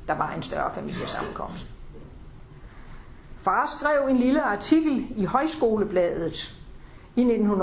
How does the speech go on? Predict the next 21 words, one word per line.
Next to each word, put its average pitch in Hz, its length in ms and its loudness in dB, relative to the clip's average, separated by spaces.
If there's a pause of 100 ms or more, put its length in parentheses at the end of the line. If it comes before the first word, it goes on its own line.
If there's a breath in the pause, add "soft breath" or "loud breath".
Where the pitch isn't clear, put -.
(100)
enoghalvfems 233 1080 -2 (200)
om 185 220 2
denne 214 240 4
sang, - 260 0 (1080 loud breath)
hvor 160 100 -2
han 185 180 2
fortæller 285 420 2
om 208 280 2
sangens 202 560 0
tilblivelse. 190 920 2 (3000 loud breath)
Og 226 80 4
han 262 120 2
skriver, 277 680 2
at 226 200 0
de 240 140 4
sidste 320 340 2
fire 269 380 4
linjer 220 540 2 (540)
var 185 200 0
det 190 140 0
sidste, - 420 2